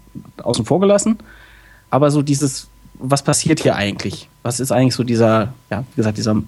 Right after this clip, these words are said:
Main-Loop, in dem dieses Spiel halt eben abläuft? Den konntest du halt eben dann, äh, schon im, äh, zweiten Teil, im ersten bin ich mir nicht ganz sicher, aber im zweiten Teil auf jeden Fall war halt irgendwas in C programmiert und konntest du dann halt auch mal deine, äh,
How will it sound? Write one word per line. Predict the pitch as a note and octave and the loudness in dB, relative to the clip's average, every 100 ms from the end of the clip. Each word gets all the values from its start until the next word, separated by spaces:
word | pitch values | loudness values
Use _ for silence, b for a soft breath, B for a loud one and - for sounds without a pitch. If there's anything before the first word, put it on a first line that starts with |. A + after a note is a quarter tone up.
| - | 0
Main-Loop, | A#2 C3 C3 B2+ C#3+ - | 4 4 4 2 0 0
in | A#2+ | 2
dem | A#2+ | 4
dieses | A2 A2+ G#2+ | 4 2 -2
Spiel | - A#2 A2 | -2 0 2
halt | G#2+ | 2
eben | F#2 F#2 | 0 -4
abläuft? | - - D#2 - - | -6 -8 -8 -6 -4
Den | B2 | 2
konntest | C3 B2+ B2+ | 2 2 2
du | |
halt | A#2 | 2
eben | F#2+ A2+ | 4 2
dann, | A2+ A2+ A2 B B B B - | 2 0 -6 B B B B -6
äh, | A#2 G#2+ G#2+ | 0 2 0
schon | G#2+ - A#2 | -2 0 2
im, | G2+ G#2+ A2 | 4 4 2
äh, | - G2+ G2+ | 0 -2 -2
zweiten | - A2+ - | 0 0 2
Teil, | B2 | 0
im | A#2 | 2
ersten | G2+ C#3+ C#3+ | 2 4 4
bin | C#3 | 4
ich | C3 | 4
mir | |
nicht | B2+ A2+ - | 2 2 -2
ganz | B2+ F3+ | 0 2
sicher, | F#3 F3 E3 | 0 2 2
aber | B2+ | 2
im | A#2+ | 2
zweiten | C3 B2+ | 2 2
Teil | C#3+ C3 | 2 0
auf | B2 | 2
jeden | C3 B2 | 0 0
Fall | - A2+ A#2 C3 _ _ _ _ _ _ _ _ _ - | 0 0 -2 -6 _ _ _ _ _ _ _ _ _ -12
war | - A2+ | -4 -2
halt | A2+ | 0
irgendwas | A#2 A2 | 0 0
in | C3 | 0
C | E3 | 0
programmiert | E3 D3+ C#3 C#3 C#3 - | 2 2 4 4 2 -2
und | - A2 | -6 -4
konntest | A2+ G#2+ | -4 -6
du | A2 | -4
dann | G#2 | -2
halt | G#2+ - | -2 -4
auch | A2 - | -8 -6
mal | G#2+ | -6
deine, | G2 G#2 G#2+ B2+ - | -4 -4 -6 -8 -12
äh, | C3 | -8